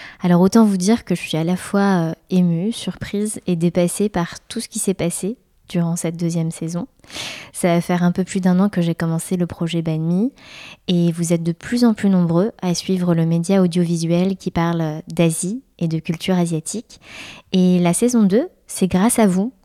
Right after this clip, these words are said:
grâce au crowdfunding qu'on a lancé l'année dernière et qu'on a pu, avec toute l'équipe Banmi, continuer à créer, réaliser et produire des épisodes.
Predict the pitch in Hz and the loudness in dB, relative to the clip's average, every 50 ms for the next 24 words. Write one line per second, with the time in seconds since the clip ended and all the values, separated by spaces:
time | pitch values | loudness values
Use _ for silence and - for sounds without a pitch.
0 | _ _ - 185 175 190 196 - - 190 - - 196 185 - - - 196 190 180 | _ _ -2 0 2 2 2 2 0 -2 0 2 2 2 2 0 0 2 2 4
1 | 170 180 196 214 220 - 190 180 170 160 160 156 175 - - 196 185 180 175 180 | 2 2 2 0 0 0 0 0 2 2 2 0 0 0 0 2 2 2 2 2
2 | 175 170 160 170 165 165 165 175 196 233 - - - - - - - - - - | 2 2 0 0 0 2 2 2 2 0 -2 -6 -14 -18 -18 -16 -16 -16 -18 -14
3 | - - 202 - - 196 196 196 185 185 - - 233 240 220 180 170 - - - | -2 -2 -2 2 4 4 4 4 4 2 0 2 2 2 4 2 0 -2 -4 -6
4 | 208 - 214 202 190 - 196 185 180 180 175 170 170 185 214 262 277 - - - | -6 -2 -2 -2 0 0 -4 0 2 2 4 4 4 4 4 2 2 0 -6 -16
5 | - - - _ _ - 214 208 - - 208 202 202 214 220 220 190 170 165 - | -20 -20 -20 _ _ 0 0 0 2 0 2 2 4 4 4 4 2 0 -2 -6
6 | - - - 165 180 208 233 247 254 240 - 185 180 175 175 170 170 170 165 175 | -8 -6 -2 0 2 4 4 2 2 0 0 0 2 2 2 0 -2 -2 2 2
7 | 190 214 254 269 - 190 170 - - - 190 175 185 202 208 185 185 175 170 165 | 2 2 2 0 0 -2 -2 -2 0 -2 0 2 4 2 4 4 2 2 0 -2
8 | 160 - - 160 170 175 202 233 214 | -4 -4 -8 -2 0 2 2 2 0